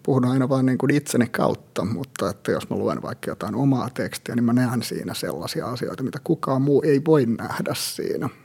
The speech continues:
Hmm. Koska mä tiedän siitä tekstistä jotain enemmän. Jos jotain semmoista, mikä siinä ei välttämättä näy.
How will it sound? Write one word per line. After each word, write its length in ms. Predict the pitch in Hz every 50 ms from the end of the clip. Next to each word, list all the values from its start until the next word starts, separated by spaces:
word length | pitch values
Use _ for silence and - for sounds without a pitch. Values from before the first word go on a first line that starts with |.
| _ _ _ _ _ _ _ _ _ _ _ _ _ _
Hmm. 160 | - 226 214 208 202 202 - - -
Koska 280 | - - - - - 104
mä 60 | 98 -
tiedän 360 | - 120 123 107 - 120 107
siitä 200 | - - 95 - -
tekstistä 460 | - - 127 - - - - - -
jotain 380 | - - - - - - 151 147
enemmän. 500 | - 139 127 104 - - - - - - - - -
Jos 220 | 147 135 123 -
jotain 280 | 151 139 - - 143 131
semmoista, 300 | - 151 143 139 - -
mikä 160 | 139 - 110
siinä 280 | - - 147 143 151 151
ei 60 | 151 147
välttämättä 500 | 135 117 - - - 117 - - - 123
näy. 240 | 127 117 - -